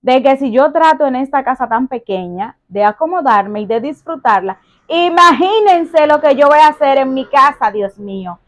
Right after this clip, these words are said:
mi casa grande, <laughs> no se limiten. Gracias por haber estado aquí, gracias por escuchar esta plática y gracias por escuchar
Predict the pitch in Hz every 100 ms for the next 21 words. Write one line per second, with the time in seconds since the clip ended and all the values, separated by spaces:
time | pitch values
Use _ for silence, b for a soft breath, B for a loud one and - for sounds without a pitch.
0 | _ - 269 302 285 - 302 302 302 269
1 | 262 262 277 247 214 - 247 233 233 233
2 | 240 277 277 240 240 285 202 247 214 208
3 | - B 311 B B - 269 285 349 339
4 | 277 285 269 254 269 285 294 233 214 220
5 | 349 349 254 214 226 220 214 208 208 190
6 | 226 233 262 311 311 320 330 330 254 294
7 | 269 359 427 440 440 392 415 415 349 339
8 | 302 285 185